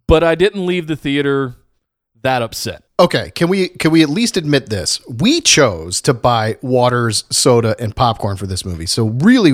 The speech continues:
Speaker 2: that was your choice. You had to pay sixteen, whatever it was, to, to get to, to see the movie. Was the movie worth sixteen dollars?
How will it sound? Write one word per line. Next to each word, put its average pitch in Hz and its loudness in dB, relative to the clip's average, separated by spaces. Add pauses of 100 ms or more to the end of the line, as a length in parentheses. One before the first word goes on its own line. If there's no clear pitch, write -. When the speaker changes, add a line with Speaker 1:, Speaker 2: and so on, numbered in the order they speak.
(100)
Speaker 2:
that 151 2
was 143 -2
your 156 0
choice. 101 -4 (200)
You 139 -2
had 214 0
to 156 -2
pay 123 -2
sixteen, 135 -4
whatever 123 2
it 95 -4
was, 98 -4 (300)
to, 127 2 (260)
to 135 4
get 131 0
to, 123 2
to 120 -6
see 147 2
the 127 2
movie. 113 0
Was 117 0
the 120 2
movie 151 4
worth 110 0
sixteen 113 -6
dollars? - -14